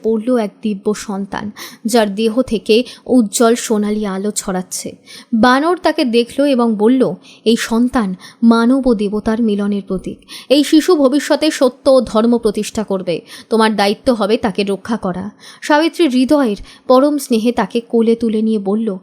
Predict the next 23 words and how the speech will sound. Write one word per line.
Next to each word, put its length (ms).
"আমি 220
তাকে 220
সুরক্ষা 500
দেব।" 280
বানর 320
হাসলেন, 520
"এবার 380
আমার 240
কাজ 460
পূর্ণ।" 320
তবে 160
সাবিত্রী 640
আতঙ্কে 480
বলল, 380
"তুমি 180
এখন 280
ছেড়ে 320
চলে 260
যাবে?" 300
সে 160
উত্তর 300
দিল, 320
"না, 320